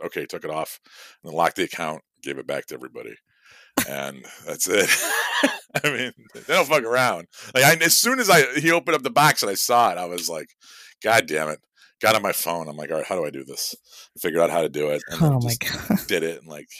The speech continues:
Speaker 1: you know. So, I wanna talk about that. The other thing I wanna talk about was the replica fucking app that you've seen advertised everywhere. That, that's, that's what you thought I was gonna bring up, 'cause I sent you screenshots of that shit.
Speaker 2: Yeah.
Speaker 1: Um,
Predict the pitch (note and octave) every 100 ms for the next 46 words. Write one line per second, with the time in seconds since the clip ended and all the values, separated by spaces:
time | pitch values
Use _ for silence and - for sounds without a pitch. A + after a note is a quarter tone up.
0 | - D#2+ D#2+ B1+ - _ - - - -
1 | B2+ A2+ G#2+ - C3 C#3 D3+ B2 A2+ A#2
2 | A#2 - _ - A3+ C#4 D#3 A#2+ A#2 A#2+
3 | A2+ G#2+ G#2 F#2+ G#2 F2 G#2 D#2 E2+ A#2+
4 | E3+ - F3 - F3+ F3 E3+ E3+ F3 -
5 | _ _ _ _ _ G2+ G2 A2 - B2
6 | D2+ G2+ A2 A#2+ C3 B2+ A#2+ B2 B2+ C3+
7 | C3+ B2+ G2 - C3 - - C#3+ F#3 C#3+
8 | A#2 A2+ C#3 C3+ G#2+ F#2 E2+ F2+ E2 F#2
9 | F#2 B2+ - - A#2+ A#2 G2+ G2+ D#2 F2+
10 | - - - _ _ _ - E3+ C#3 -
11 | B2+ B2+ B2 A#2 G2+